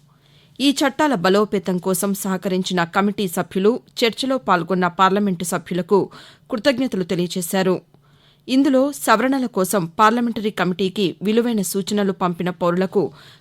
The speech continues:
ప్రత్యేక ధన్యవాదాలు అని ప్రధానమంత్రి పేర్కొన్నారు. రాష్ట్ర ముఖ్యమంత్రి నారా చంద్రబాబు నాయుడు ఈరోజు పలు శాఖలపై సమీక్ష నిర్వహిస్తున్నారు. అమరావతిలోని రాష్ట్ర సచివాలయంలో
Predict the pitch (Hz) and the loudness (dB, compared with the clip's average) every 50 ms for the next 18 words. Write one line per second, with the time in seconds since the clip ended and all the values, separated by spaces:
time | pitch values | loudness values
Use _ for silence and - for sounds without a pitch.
0 | _ - 240 254 214 - 302 285 - 208 170 208 214 185 196 208 196 202 190 185 | _ -2 -2 -2 0 0 -2 -2 0 -2 -2 -2 -2 0 0 0 0 0 0 0
1 | 185 180 180 175 175 196 185 139 175 - - 196 175 226 226 240 226 208 196 - | 0 0 0 0 0 0 0 -2 -6 -8 -10 -8 -6 -4 -2 -2 -2 -2 -2 -2
2 | - 165 - 185 175 - - - 185 175 180 180 170 185 185 160 - - - - | -4 -6 -4 -6 -6 -6 -6 -6 -4 -2 -2 0 0 0 0 -2 -4 -8 -16 -20
3 | - _ _ - - - _ _ _ _ _ - - _ _ _ _ _ _ _ | -20 _ _ -20 -20 -20 _ _ _ _ _ -20 -20 _ _ _ _ _ _ _
4 | _ _ _ _ _ _ _ _ _ _ _ _ _ - - - - 233 262 285 | _ _ _ _ _ _ _ _ _ _ _ _ _ -20 -18 -6 2 4 6 6
5 | 320 - - 359 285 247 208 - - 240 220 214 196 202 196 175 156 180 196 202 | 6 4 2 0 0 0 0 -2 -2 0 0 0 2 2 2 2 4 4 4 4
6 | 202 202 196 - 190 190 185 175 190 185 175 180 180 185 185 202 208 202 175 - | 4 2 0 0 0 0 0 2 2 2 2 2 2 2 2 4 2 2 0 0
7 | - 202 196 190 196 185 165 160 139 - - 208 202 196 - 214 214 208 - 202 | 0 0 2 4 2 2 0 -2 -4 -2 0 0 0 0 0 -2 -4 -4 -4 -4
8 | 180 165 180 180 175 - 196 175 180 180 - - 175 175 165 165 180 175 170 - | -4 -4 -4 -4 -4 -4 -4 -4 -2 -2 -2 -2 -2 -4 -4 -4 -4 -4 -4 -6
9 | - 190 180 175 175 180 180 170 - - _ _ _ _ _ _ - - _ - | -6 -4 -2 0 2 2 0 0 -4 -8 _ _ _ _ _ _ -20 -16 _ 4
10 | - 233 247 269 277 269 240 220 - 190 185 185 185 180 175 180 185 - - 190 | 6 6 8 6 6 4 2 0 0 2 2 2 4 4 2 2 0 0 -2 -4
11 | 180 - 170 170 - 180 185 180 175 175 175 175 175 202 226 269 277 | -4 -4 -6 -6 -4 -2 0 2 2 2 2 2 2 2 2 2 2